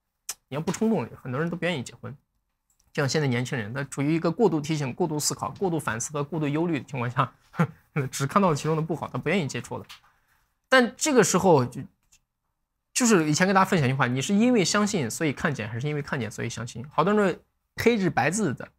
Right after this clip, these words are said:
真正是放眼前才知道，哦，原来是有这东西。但更多时候你得信，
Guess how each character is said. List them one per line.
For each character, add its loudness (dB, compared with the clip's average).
真 6
正 6
是 0
放 0
眼 2
前 -4
才 -6
知 -4
道， -12
哦， -4
原 -4
来 -2
是 -4
有 -2
这 -4
东 -8
西。 -18
但 -4
更 -6
多 2
时 -4
候 -2
你 -2
得 -4
信， -6